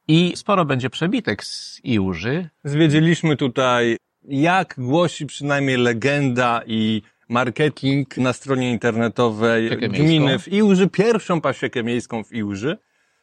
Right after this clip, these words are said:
Speaker 2: dość specyficzną.
Speaker 1: Jesteśmy przy miejskiej pasiece.
Speaker 2: W Iłży.
Speaker 1: W Iłży, ale chodzi tak naprawdę o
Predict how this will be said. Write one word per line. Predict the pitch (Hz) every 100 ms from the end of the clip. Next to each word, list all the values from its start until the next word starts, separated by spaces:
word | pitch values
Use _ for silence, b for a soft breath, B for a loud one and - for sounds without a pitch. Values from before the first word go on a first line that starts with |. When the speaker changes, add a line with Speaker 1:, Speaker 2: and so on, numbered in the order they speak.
| _
Speaker 2:
dość | 113 139 -
specyficzną. | - 127 123 - 156 - 180 208 247 240 226 220 262 392 415
Speaker 1:
Jesteśmy | 151 208 - 190
przy | - 160
miejskiej | 156 156 - 131
pasiece. | 123 - 110 - 92 82 - - - - - -
Speaker 2:
W | 196
Iłży. | 151 113 101 - - - - - -
Speaker 1:
W |
Iłży, | 247 165 113 98 -
ale | 139 160 170
chodzi | 160 180 151 160
tak | 139 156 139
naprawdę | 143 151 135 143 -
o | 123 123 123